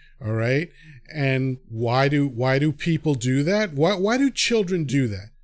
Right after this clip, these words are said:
Because it feels good, right? So, so, so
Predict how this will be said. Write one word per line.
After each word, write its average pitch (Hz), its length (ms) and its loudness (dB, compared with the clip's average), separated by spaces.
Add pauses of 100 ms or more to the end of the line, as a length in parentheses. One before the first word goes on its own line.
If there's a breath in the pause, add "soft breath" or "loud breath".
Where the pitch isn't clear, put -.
Because 180 460 0
it 156 140 2
feels 175 560 -2
good, 185 520 -2 (1120)
right? 139 400 -2 (380 soft breath)
So, 160 560 2 (140)
so, 160 460 0 (120)
so 165 540 0